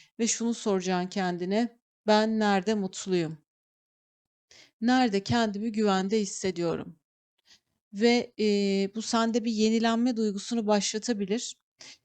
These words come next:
Belki bir taşınmak istiyorum artık, gitmek istiyorum. Belki işinle birlikte, hani, işimi taşımak istiyorum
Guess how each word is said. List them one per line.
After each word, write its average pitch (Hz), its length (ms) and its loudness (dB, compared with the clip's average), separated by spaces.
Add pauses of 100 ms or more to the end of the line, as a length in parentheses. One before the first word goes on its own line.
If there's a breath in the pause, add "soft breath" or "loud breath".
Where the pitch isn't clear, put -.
(120)
Belki 196 300 2
bir 202 100 -4
taşınmak 220 580 0
istiyorum 170 480 -2
artık, 160 360 -6
gitmek 202 400 -4
istiyorum. 170 640 -4 (440 loud breath)
Belki 202 360 2
işinle 240 600 2
birlikte, 175 420 -2
hani, 180 240 0
işimi 220 360 -2
taşımak 185 480 -2
istiyorum 165 560 -4